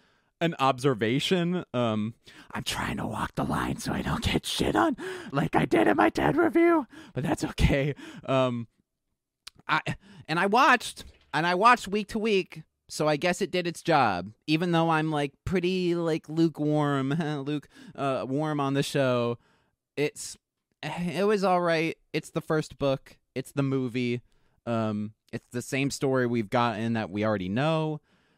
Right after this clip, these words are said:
So I don't feel like it could have, it's not gonna be a nine or an eight out of ten, you know? It's not, it's not, because, like, the first couple episodes, it takes a minute for this show to get rolling, and then when it does get rolling, it's good,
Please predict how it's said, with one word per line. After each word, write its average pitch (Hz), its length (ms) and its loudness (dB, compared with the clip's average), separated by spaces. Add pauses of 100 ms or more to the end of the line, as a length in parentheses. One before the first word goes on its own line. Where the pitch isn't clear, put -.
(140)
So 113 380 -2
I 110 80 -6
don't 139 240 -2
feel 156 140 0
like 135 240 0
it - 140 -6
could 135 200 0
have, 127 220 2 (420)
it's 120 240 -6
not 147 220 0
gonna 131 180 2
be 123 260 0
a 120 40 2
nine 110 360 0
or 101 140 -4
an 101 80 -4
eight 107 180 -2
out 98 140 -2
of 87 100 -6
ten, 80 380 -6
you 87 140 -8
know? 98 260 -6
It's - 240 -12
not, 104 260 -4 (640)
it's 135 140 -6
not, 123 320 0 (200)
because, 139 360 0
like, 127 240 -2 (1040)
the 131 80 -8
first 185 240 2
couple 151 240 4
episodes, 123 480 2
it 147 100 -6
takes 127 320 -4
a 98 40 -4
minute 92 280 -6
for 98 80 -6
this 90 160 -4
show 90 240 -4
to 85 80 -6
get 87 240 -6
rolling, 101 560 -6
and 104 160 -4
then 101 240 -6 (300)
when 117 120 -6
it 107 120 -6
does 185 240 2
get 185 160 2
rolling, 180 380 0
it's 131 180 -6
good, 147 420 2